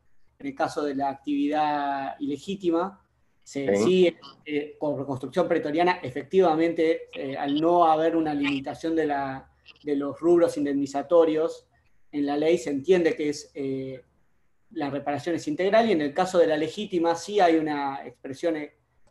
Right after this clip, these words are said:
Speaker 1: respecto de la limitación de los rubros indemnizatorios con, con una excepción específica, que la excepción específica es cuando se afecta a la salud, la integridad física de las personas y, eh, la vida de las personas. Solamente en esos tres supuestos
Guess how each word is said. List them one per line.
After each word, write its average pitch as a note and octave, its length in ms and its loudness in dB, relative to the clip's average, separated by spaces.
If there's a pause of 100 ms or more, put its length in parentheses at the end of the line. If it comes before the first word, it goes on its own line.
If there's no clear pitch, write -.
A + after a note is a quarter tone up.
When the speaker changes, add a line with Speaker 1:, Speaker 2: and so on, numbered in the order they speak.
(380)
Speaker 1:
respecto D#3 460 -4
de D3 80 -2
la D3 100 -2
limitación C#3+ 840 0 (240)
de C#3+ 80 -6
los C3+ 180 -4
rubros D#3+ 320 0
indemnizatorios E3+ 640 0
con, G3 340 0
con F3+ 180 0
una F3+ 100 0
excepción E3+ 380 -2
específica, C3 680 -8 (540)
que C#3+ 80 -8
la C#3 80 -4
excepción D3 380 -4
específica F3 600 0
es D3+ 140 -4
cuando D3+ 240 -4
se D3 100 -6
afecta D#3+ 360 -4
a - 20 -2
la D3 100 -4
salud, E3 420 0 (680)
la C#3 120 -4
integridad C#3+ 640 0
física F3+ 380 -6
de C#3 60 -4
las C#3 160 -8
personas F3+ 520 -8 (120)
y, F3 400 0
eh, C#3 100 -4
la C#3 160 -2
vida C3+ 480 -4
de C3+ 80 -12
las B2+ 120 -10
personas. B2+ 380 -16 (520)
Solamente F#3+ 480 2
en F#3+ 80 2
esos F#3 260 -4
tres G#3+ 220 -2
supuestos G3 800 -2